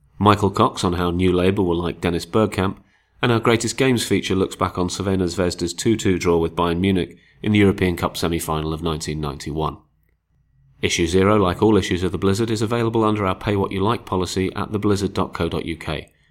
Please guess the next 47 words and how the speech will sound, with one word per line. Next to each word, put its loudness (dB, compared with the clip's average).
meaning 0
you -2
can -6
download -2
a -4
hundred -2
and 0
ninety -2
pages -2
of -4
some 0
of 0
the -2
best -2
football -2
writing 0
around -2
for -2
as -2
little -2
as -6
one -2
pence. -10
As 2
this -4
podcast 0
is -4
a -4
new 0
venture 0
for -2
us -4
here 2
at -2
The -4
Blizzard, 0
we're 4
keen 0
to 0
hear 4
what 2
you've -2
got -2
to -6
say -4
about -6
it. -12